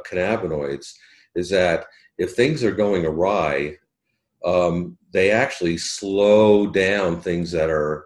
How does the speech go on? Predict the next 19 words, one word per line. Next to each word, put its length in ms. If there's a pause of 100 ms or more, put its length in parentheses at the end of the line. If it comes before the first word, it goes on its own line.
hyper, 600 (520)
going 260
too 200
hyperactive 760
in 100
the 160
brain. 460 (540)
It 180
works 380
in 160
a 160
space 800
between 680 (160)
the 140
nerve 320
fibers 420
called 180
the 60
synapse, 760